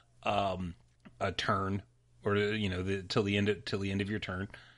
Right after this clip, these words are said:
But it, it lets you say the, okay, so the escape cost is equal to the card's mana cost plus exile three other cards. Uh, so yeah, you can, you can, you can do a lot with this. So if a card has no mana cost, so you then have an escape cost of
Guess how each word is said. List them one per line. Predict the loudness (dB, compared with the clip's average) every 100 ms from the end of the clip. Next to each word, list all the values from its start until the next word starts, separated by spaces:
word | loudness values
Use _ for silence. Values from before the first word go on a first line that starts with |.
| _ -4 4
But | 6
it, | 6 2
it | -4 2
lets | 4 4 2
you | 2
say | 4 4 4
the, | 2 2
okay, | 2 0 -2
so | -2
the | -2
escape | 0 0 0 4
cost | 4 4
is | 2
equal | -2 -4
to | -2
the | 0
card's | 2 0 0
mana | 0 0
cost | 2 0 0
plus | -2 -2
exile | 0 0 -2
three | 0 0
other | 0
cards. | -2 -4 -4 -10 -20 _ -16 -8
Uh, | -4 -4 -4 -4 -6 -8 -12
so | -10 -4
yeah, | 0 2
you | 2
can, | 2 0 -2 -2
you | 2
can, | 2 2
you | 2 2
can | 4
do | 4
a |
lot | 6 6 4
with | 4
this. | 6 4 2 -12 -14 -16 -18 -4
So | 4 8 8 6 4 -8 -20 _ -4 4
if | 4 4
a | -4
card | -2 6 10 10 8 -4 2
has | 6 8 8
no | 6 6
mana | 6 8 6 6
cost, | 0 -2 -4 -8 -10 -10 -18 _ _ -8
so | 0 6 8 8 6
you | 0 0 2
then | 6 6
have | 8 6
an | 6
escape | 0 2 2 2
cost | 2 4 4 2 -2
of | -2 -2